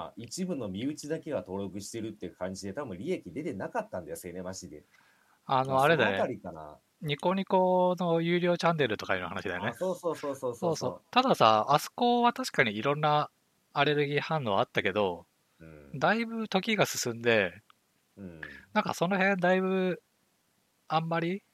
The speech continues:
Speaker 1: うん。
Speaker 2: なんかアレルギーっぽいのないなとは、なくなったなとは思うよ。
Speaker 1: へえ。
Speaker 2: で、実際にそのスパチャが起きることもあるわけじゃない。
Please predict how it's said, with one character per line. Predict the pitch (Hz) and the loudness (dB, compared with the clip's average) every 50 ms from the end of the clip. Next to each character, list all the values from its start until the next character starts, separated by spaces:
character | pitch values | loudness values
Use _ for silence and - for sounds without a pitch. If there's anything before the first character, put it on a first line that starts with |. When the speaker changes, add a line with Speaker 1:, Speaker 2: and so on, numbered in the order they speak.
| _ _ _ _ _ _ _ _ _ _ - | _ _ _ _ _ _ _ _ _ _ -18
Speaker 1:
う | |
ん。 | 95 87 80 73 | -18 -16 -16 -10
Speaker 2:
な | - 208 190 | -6 -6 -4
ん | |
か | - - 107 101 98 95 95 104 110 | 0 2 2 4 4 2 2 0 -2
ア | 120 | -2
レ | 127 135 | -2 -2
ル | 135 135 131 | -2 -4 -4
ギ | 135 131 135 | -4 -6 -6
ー | 135 | -6
っ | - | -2
ぽ | - 151 135 | 0 0 2
い | |
の | 104 98 92 | 2 0 0
な | 107 117 | 0 0
い | 123 | 0
な | 117 101 95 95 92 | 0 -2 -2 -2 -4
と | - - 98 | -2 -2 0
は、 | 95 92 85 - - - | 0 0 -2 -6 -10 -8
な | 131 113 | -6 -4
く | 104 139 | -2 -2
な | 135 147 | 0 -2
っ | 147 | 0
た | - 127 107 | 0 0 2
な | 110 110 104 | 2 2 0
と | - - | -2 -4
は | 90 | -6
思 | 90 92 101 95 | -4 -4 -4 -4
う | |
よ。 | 85 82 - - _ _ _ _ _ _ _ _ _ _ _ - | -4 -6 -8 -18 _ _ _ _ _ _ _ _ _ _ _ -14
Speaker 1:
へ | 120 131 135 139 139 139 139 139 139 139 | -10 -8 -8 -8 -8 -8 -10 -12 -12 -14
え。 | 135 135 _ _ _ _ _ - - - - - _ - | -16 -18 _ _ _ _ _ -18 -16 -14 -16 -16 _ -2
Speaker 2:
で、 | 175 175 165 113 98 - _ - - - _ - | 0 2 2 2 0 -2 _ -20 -20 -18 _ -8
実 | 139 135 | -6 -6
際 | - - 233 226 247 247 | -4 -2 -2 0 0 0
に | 240 190 113 101 98 - _ | 0 0 0 -2 -6 -10 _
そ | - - 120 107 | -8 -4 -4 -4
の | 104 101 98 95 95 - - _ _ _ | -2 -2 -4 -4 -6 -10 -14 _ _ _
ス | - - | -12 -4
パ | - 180 180 | -2 -2 0
チ | - 196 | 2 2
ャ | 185 | 2
が | 180 175 170 170 156 - _ _ _ _ _ _ _ | 2 2 0 0 -2 -6 _ _ _ _ _ _ _
起 | - 165 139 | -6 -6 -4
き | 139 - 240 | -2 -2 0
る | 170 117 98 92 - _ _ _ _ _ _ _ _ - | 2 2 2 0 -2 _ _ _ _ _ _ _ _ 0
こ | - 175 | 2 4
と | - 151 | 4 6
も | 107 92 | 6 6
あ | 101 | 4
る | 107 107 | 4 4
わ | 98 | 2
け | - - | 0 0
じ | - 90 | -4 -6
ゃ | |
な | 90 87 85 | -6 -8 -10
い。 | - | -14